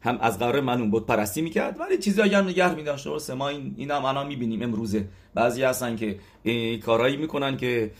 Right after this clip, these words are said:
اه، ح-، اه، که تورا آسور کرده، من کرده، از طرف دیگه می‌خوان میثوات هم نگه دارن. و پسح، شب پسح شب مهمیه و می‌بینیم که شب پسح بود که یوآش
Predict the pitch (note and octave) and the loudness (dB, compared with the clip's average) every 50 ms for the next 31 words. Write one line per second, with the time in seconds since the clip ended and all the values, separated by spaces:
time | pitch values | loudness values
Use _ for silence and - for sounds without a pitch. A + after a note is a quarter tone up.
0 | - - - - G#2 A2+ A2+ G#2+ G#2 G#2 G2 F#2+ F#2+ G2+ G2+ G2+ - G2+ G2 F#2+ | -20 -16 -6 -2 0 2 2 2 2 0 -2 -2 -2 0 -2 0 0 -2 -2 -2
1 | F2 F2 E2+ - - - - - G#2 F#2+ - A#2+ A2+ A#2+ C#3 C3+ A#2 A#2 - - | -2 -4 -8 -10 -14 -18 -12 -10 -10 -4 0 2 4 4 6 6 4 2 0 -4
2 | D3 D#3 D#3 D#3+ D3+ D3 C#3+ C#3+ C3+ B2+ B2+ C#3 D#3+ F3+ E3+ F3 E3 D#3+ D#3 E3+ | -6 -2 0 2 4 4 4 2 0 0 0 0 0 2 2 2 2 2 2 0
3 | E3+ D#3+ - - F3 F#3+ G3 G3+ G3 F#3+ F3 E3+ F#3+ F#3+ F3+ E3 E3+ - - - | -2 -2 -2 2 2 2 4 4 2 0 2 2 2 2 2 0 -2 -6 -16 -20
4 | - _ - - D3+ D#3 E3+ E3+ E3 D#3+ D#3 - D3+ D#3 D#3 D#3+ D#3+ D#3 C#3+ C3 | -18 _ -10 -4 0 2 2 2 2 0 -2 -2 0 0 2 2 2 0 2 4
5 | C#3+ C#3 B2+ G#2 G2+ F#2 F2+ - - - - - - - - - - - _ - | 6 6 6 4 2 -2 -4 -8 -12 -16 -20 -20 -20 -20 -20 -20 -20 -20 _ -20
6 | - _ _ _ _ - - A#2 C3 C3+ B2+ - B2 B2 A#2+ - D#3 D#3 D3+ - | -20 _ _ _ _ -14 -2 2 4 4 4 4 2 0 0 2 0 -2 0 0
7 | C#3 C#3 C#3 A#2+ A#2+ - B2+ A#2+ - B2 A#2 B2 B2 A2+ G#2 G#2 A#2 D#3 E3+ E3 | 0 0 0 0 -2 -4 -4 -4 -2 -2 -2 -2 -2 -2 -2 -2 -2 -2 -2 -2
8 | C3+ B2 A#2+ C3+ D3 D3 D#3 D#3 D#3 D3 - D#3 D#3 - - - - - - - | -2 -4 -4 -6 -8 -10 -10 -10 -8 -6 -6 -6 -6 -6 -10 -20 -20 -20 -20 -12
9 | - - - D#3 D#3+ E3+ E3 D#3+ C#3 B2+ B2+ - C3+ C#3+ D3 - - C#3 D3 D3 | -8 -2 0 2 4 4 2 2 0 -4 -2 -2 -2 -2 -2 -4 -8 -8 -8 -8
10 | D3 C#3 - - - - _ _ - - C3+ C3+ C3 B2+ B2+ - - - _ _ | -8 -10 -12 -18 -20 -20 _ _ -6 -2 0 2 2 2 0 -4 -12 -20 _ _
11 | _ _ _ - G#2 B2 B2 A#2+ - A#2 C3+ D3 D#3 - - | _ _ _ -6 -2 0 0 2 4 4 4 4 4 2 -2